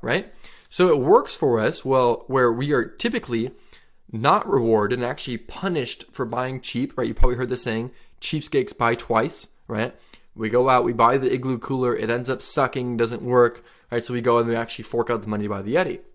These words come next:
right? Maybe with a watch, whatever, it doesn't matter. So we have this bias built into us because it works so well that you don't wanna buy the cheap thing, you wanna buy the better thing, right? So in the same sense, when you're charging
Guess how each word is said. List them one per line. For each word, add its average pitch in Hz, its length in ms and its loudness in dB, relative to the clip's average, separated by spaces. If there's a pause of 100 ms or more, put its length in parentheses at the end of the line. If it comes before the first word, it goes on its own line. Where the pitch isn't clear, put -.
(280)
right? 107 320 -4 (680)
Maybe 110 200 -4
with 107 140 -10
a 117 60 4
watch, 127 360 0
whatever, 147 240 2
it 107 60 -2
doesn't 113 180 -8
matter. 123 400 -4 (480)
So 156 180 4
we 139 180 2
have 165 260 -2
this 127 140 -2
bias 139 360 2
built 120 240 0
into 175 220 2
us 120 80 0
because 117 280 -4
it 113 120 -2
works 135 300 -2
so 117 180 0
well 113 580 0 (260)
that 127 140 -2
you 120 320 -6
don't 151 240 0
wanna 147 240 0
buy 143 160 0
the 123 80 -2
cheap 147 220 -6
thing, 123 120 -4
you 117 140 0
wanna 131 160 2
buy 123 160 2
the 113 80 -2
better 107 260 -4
thing, - 320 -12 (200)
right? 113 320 -2 (320)
So 151 160 -2
in 147 80 -2
the 131 60 -6
same 185 340 -2
sense, 170 340 -6
when 139 200 -6
you're 147 120 -4
charging 135 760 -2